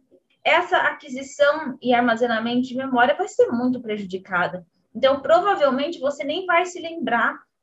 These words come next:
daquele assunto que você estudou nesse, né, nessa situação. E a memória humana, ela é parecida com os demais mamíferos, no que se refere aos mecanismos neurais. Então,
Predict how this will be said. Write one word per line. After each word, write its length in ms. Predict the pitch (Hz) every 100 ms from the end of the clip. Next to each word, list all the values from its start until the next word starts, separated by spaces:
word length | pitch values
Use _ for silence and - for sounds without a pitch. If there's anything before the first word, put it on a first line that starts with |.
| _
daquele 320 | 240 254 277
assunto 480 | 285 285 254 254 262
que 120 | 262
você 300 | 226 254 262
estudou 480 | 247 - 254 226 226 - _ -
nesse, 360 | 214 220 -
né, 260 | - 202 196
nessa 300 | 214 214 214
situação. 760 | 226 214 - 208 226 - 123 127 _ _ _ _ _ _ _ _ _ _ _ _ _ _ _ _ _ _ _
E 40 | 427
a 220 | 523 480
memória 340 | 370 359 349
humana, 540 | 254 233 262 320 349 262
ela 180 | 269 294
é 100 | 294
parecida 640 | 320 339 339 - 339 415 453 -
com 200 | 311 311
os 100 | 294
demais 420 | 294 277 277 294
mamíferos, 720 | 302 349 311 247 185 165 202
no 120 | 202
que 100 | 202
se 140 | 226 247
refere 420 | 262 254 226 220
aos 120 | 254
mecanismos 640 | 254 240 262 240 240 247 240
neurais. 680 | 269 294 226 175 165 - _ _ _ -
Então, 500 | 240 269 269 254